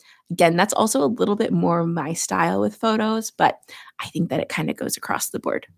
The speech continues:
Flowy, movie clothes are always more preferred than super tight-fitting clothes. All right, a little bit more nitty-gritty with exactly what to wear. So those are some generic ones to think about.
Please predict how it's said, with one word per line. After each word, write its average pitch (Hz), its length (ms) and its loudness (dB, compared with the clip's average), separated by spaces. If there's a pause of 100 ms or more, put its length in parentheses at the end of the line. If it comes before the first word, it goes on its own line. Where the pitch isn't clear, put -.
(180)
Flowy, 202 480 6 (440)
movie 180 760 4 (880)
clothes 165 600 4
are - 220 0
always 156 640 2 (300)
more 156 180 0
preferred - 500 -6
than - 160 -2
super - 300 -4
tight-fitting - 480 -2
clothes. - 420 0 (1700)
All 185 100 10
right, - 300 2 (840)
a 185 60 6
little 196 280 8
bit 220 140 4
more 196 240 8
nitty-gritty 175 960 6
with 165 480 -4 (300)
exactly 160 680 -2
what - 200 -8
to - 140 -8
wear. - 240 -2
So 165 160 6
those 175 200 6
are 202 80 0
some 226 180 0
generic 165 440 -2
ones 160 400 0
to 196 100 -4
think - 240 -4
about. - 320 -4